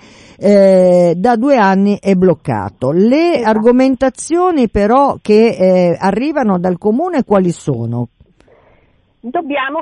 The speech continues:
Speaker 2: fare chiarezza.
Speaker 1: Mm.
Speaker 2: Dobbiamo capire, però non c'è mai chies-, non c'è mai stato chiesto o, o specificato cosa bisogna chiarire, nonostante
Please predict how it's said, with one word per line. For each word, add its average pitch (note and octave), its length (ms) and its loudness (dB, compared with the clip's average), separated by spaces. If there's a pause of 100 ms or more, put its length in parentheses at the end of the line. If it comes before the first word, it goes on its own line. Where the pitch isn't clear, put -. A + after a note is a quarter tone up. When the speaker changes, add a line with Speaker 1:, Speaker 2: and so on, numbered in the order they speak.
Speaker 2:
fare G#3+ 240 -6
chiarezza. F#3+ 760 -6 (240)
Speaker 1:
Mm. E3 180 0 (280)
Speaker 2:
Dobbiamo C4+ 580 -6
capire, F#3 720 -6 (160)
però C4+ 240 -4
non A3+ 160 -8
c'è A#3+ 160 -8
mai A3+ 200 -8
chies-, C#4 240 -6 (120)
non G#3+ 140 -6
c'è A3+ 120 -12
mai B3 100 -6
stato C4 260 -8
chiesto G#3 640 -6
o, G3+ 220 -4
o G3+ 180 -6
specificato A#3+ 800 -8
cosa F#3 560 -6 (120)
bisogna F3+ 440 -6
chiarire, F3 520 -6
nonostante A3 840 -6